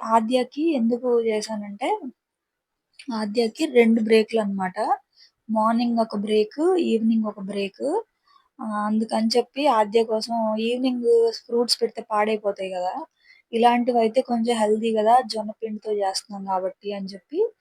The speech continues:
ఇది ట్రై చేశాను. చాలా బాగా వచ్చాయి. మీరు కూడా పిల్లలకి స్నాక్స్ ఏం చేయాలి అనుకుంటే ఇలా గాని చేసుకున్నారంటే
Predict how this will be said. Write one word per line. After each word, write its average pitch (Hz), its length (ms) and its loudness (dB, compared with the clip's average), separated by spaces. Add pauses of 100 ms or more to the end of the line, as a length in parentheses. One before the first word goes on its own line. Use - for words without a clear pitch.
(440)
ఇది 240 120 4
ట్రై 226 300 0
చేశాను. 233 640 2
చాలా 208 340 4
బాగా 226 260 8
వచ్చాయి. 196 580 -4 (540)
మీరు 247 180 4
కూడా 247 140 6
పిల్లలకి 233 500 0
స్నాక్స్ 226 520 0
ఏం 226 280 4
చేయాలి 226 360 4
అనుకుంటే 220 520 2
ఇలా 233 180 2
గాని 233 300 -4
చేసుకున్నారంటే 226 920 -2